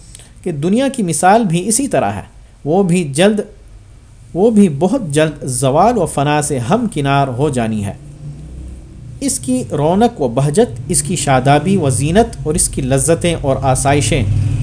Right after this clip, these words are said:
عارضی ہیں، جس سے انسان کو دل نہیں لگانا چاہیے، بلکہ اس موت کی تیاری میں مشغول رہنا چاہیے، جس کے بعد کی زندگی دائمی ہے، جسے زوال نہیں۔ بعض کہتے ہیں کہ قرآن اور اہل ایمان کے سینوں کی مثال ہے،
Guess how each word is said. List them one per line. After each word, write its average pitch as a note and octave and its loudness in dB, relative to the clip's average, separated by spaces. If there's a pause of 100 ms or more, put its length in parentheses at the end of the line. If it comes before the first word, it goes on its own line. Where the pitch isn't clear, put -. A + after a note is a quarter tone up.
عارضی G3 6
ہیں، - 0
جس F#3+ 2
سے F3+ 2
انسان F3+ 4
کو F3 2
دل E3 2
نہیں F3 2
لگانا C3 2
چاہیے، A#2 -2 (160)
بلکہ D3 0
اس E3+ -2
موت D#3+ 2
کی F3+ -8
تیاری C#3+ 0
میں C#3+ -2 (380)
مشغول D3+ -2
رہنا C#3 0
چاہیے، C3 0 (340)
جس B3 0
کے B3+ 0
بعد E3 6 (100)
کی E3 -4
زندگی D#3+ 0
دائمی G3 2
ہے، D4 2 (240)
جسے F3+ 0
زوال B2 2
نہیں۔ A#2+ -4 (760)
بعض G#3 6
کہتے A#3 0
ہیں D4+ 0
کہ A#3+ 0
قرآن G#3 4
اور F#3 -2
اہل F#3+ 4
ایمان E3 0
کے E3+ -2
سینوں D3+ -4
کی D#3+ -8
مثال C#3 -2
ہے، F#3+ -2